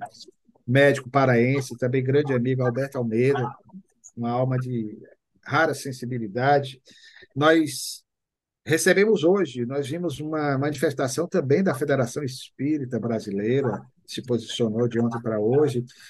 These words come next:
Então, nós não podemos ficar omissos diante disso, porque vai ser algo que vai macular a história do nosso país,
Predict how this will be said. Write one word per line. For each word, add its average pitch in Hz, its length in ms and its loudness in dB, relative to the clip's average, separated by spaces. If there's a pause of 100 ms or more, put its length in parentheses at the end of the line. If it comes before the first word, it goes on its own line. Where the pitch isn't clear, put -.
(180)
Então, 190 180 4
nós 220 200 4
não 240 200 0
podemos 123 520 0
ficar 117 280 -4
omissos 107 360 -4
diante 110 260 -4
disso, 107 240 -6
porque 147 240 -2
vai 160 180 -2
ser 160 320 -2
algo 175 460 2 (240)
que - 120 -10
vai 151 140 2
macular 156 680 4
a 139 40 2
história 143 580 -2
do 143 100 -10
nosso 139 380 -6
país, 156 760 -2